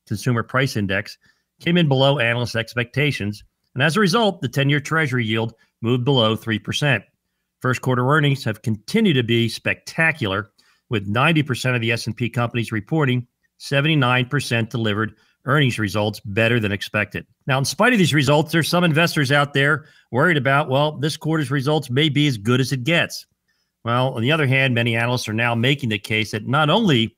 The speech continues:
is it not as good as it gets, but second quarter earnings may be equally good or even better. Now, oil hit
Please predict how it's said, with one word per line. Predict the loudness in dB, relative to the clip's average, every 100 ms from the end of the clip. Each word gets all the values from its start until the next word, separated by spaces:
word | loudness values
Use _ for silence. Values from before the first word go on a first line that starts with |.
| -10
is | -8
it | -6 -4
not | -2
as | -2 -4
good | -6
as | -6 -8
it | -8
gets, | -6 -6 -8 _ _ _ _ -2
but | -2 -2 -8
second | -6 -4 -4
quarter | -2 0 2 0
earnings | 0 -2
may | -2 -2
be | -2 -4 -6 _
equally | -2 -2 0 -2
good | 0 0 0 -6 -4
or | -4
even | -2 -2 -2 -6
better. | -2 -2 -2 -6 _ _
Now, | -4 -2
oil | 2 4 4
hit | 4 2 -2